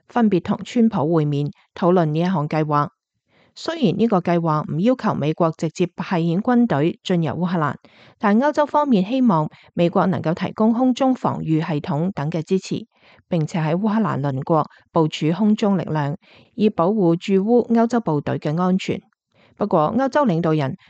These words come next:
對於係咪喺戰後向烏克蘭派遣維和部隊存在分歧。施紀賢係最早宣布願意派遣軍隊嘅歐洲領導人。佢強調歐洲需要承擔更多責任，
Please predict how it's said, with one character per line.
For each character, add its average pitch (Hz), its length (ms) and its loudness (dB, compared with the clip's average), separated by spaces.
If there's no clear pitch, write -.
對 240 160 2
於 285 120 0
係 240 100 0
咪 170 180 2
喺 185 160 2
戰 170 280 0
後 160 160 0
向 175 180 0
烏 214 140 2
克 240 60 2
蘭 180 180 0
派 180 220 0
遣 160 200 -2
維 151 200 0
和 143 120 0
部 151 220 0
隊 151 300 0
存 139 280 -6
在 139 160 -2
分 220 240 0
歧。 - 280 -4
施 - 180 -2
紀 170 140 2
賢 165 200 0
係 165 160 0
最 175 160 0
早 170 160 0
宣 233 280 2
布 165 200 2
願 160 220 2
意 175 140 4
派 185 240 -2
遣 180 260 0
軍 254 240 0
隊 170 160 0
嘅 156 220 -2
歐 208 160 0
洲 202 180 0
領 147 160 -4
導 151 120 -2
人。 139 200 -6
佢 175 140 0
強 147 280 -2
調 165 300 0
歐 269 160 -2
洲 262 200 0
需 269 240 0
要 175 120 4
承 - 220 -4
擔 196 320 0
更 151 220 -4
多 175 160 0
責 151 220 -4
任， 139 200 -4